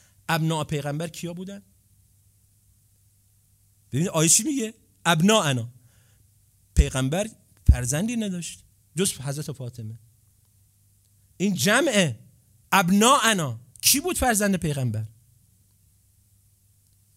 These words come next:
امام حسن و امام حسین. «و نساءنا و نساءکم»، زنان خودتون بیارید، زنان خودمون بیاریم. اونا حالا زنانی داشتن، آوردن، من حالا اطلاع ندارم، ولی پیغمبر هم، همراهش حضرت فاطمه بود.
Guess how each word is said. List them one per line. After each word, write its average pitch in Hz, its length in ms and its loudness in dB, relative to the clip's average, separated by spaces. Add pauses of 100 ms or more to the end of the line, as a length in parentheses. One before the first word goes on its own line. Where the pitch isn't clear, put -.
امام 117 260 0
حسن 151 300 -4
و 135 40 -8
امام 107 260 -8
حسین. - 240 -14 (920)
«و 202 140 4
نساءنا 294 840 4
و 254 80 4
نساءکم»، 180 720 2 (180)
زنان 208 560 2
خودتون 277 380 -2
بیارید، 254 300 0
زنان 190 320 0
خودمون 175 300 0
بیاریم. 107 400 -2 (480)
اونا 214 320 2
حالا 180 360 -6 (140)
زنانی 156 380 -6
داشتن، 151 380 -6
آوردن، 143 460 -8
من 135 200 -10
حالا 131 240 -10 (520)
اطلاع 147 300 -4
ندارم، 254 260 -2 (300)
ولی 143 120 -4
پیغمبر 139 380 -6
هم، 135 260 -8
همراهش 143 500 -2
حضرت 139 300 -2
فاطمه 101 360 -2
بود. 92 240 -10